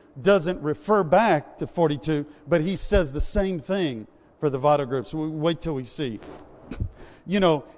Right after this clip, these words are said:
in, in, on, in this page fifty-one, he's talking about how in those days they used to consider all the saints and they would categorize them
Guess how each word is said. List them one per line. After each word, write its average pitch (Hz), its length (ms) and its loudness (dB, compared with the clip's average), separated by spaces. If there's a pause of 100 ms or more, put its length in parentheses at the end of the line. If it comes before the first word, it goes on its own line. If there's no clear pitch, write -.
in, 185 300 0
in, 190 240 0
on, 180 360 2 (100)
in 175 180 2
this 214 180 -2
page 208 340 2
fifty-one, 190 720 0
he's 170 260 -2
talking 214 440 0
about 165 440 2 (260)
how 170 460 2 (300)
in 185 260 0
those 202 320 4
days 170 640 -2 (280)
they 185 160 2
used 190 420 -4
to 147 280 -2 (380)
consider 196 720 2
all 202 280 6
the 180 100 -2
saints 175 600 -4 (260)
and 175 160 0
they 180 100 2
would 156 220 -4
categorize 139 880 2
them 107 360 -6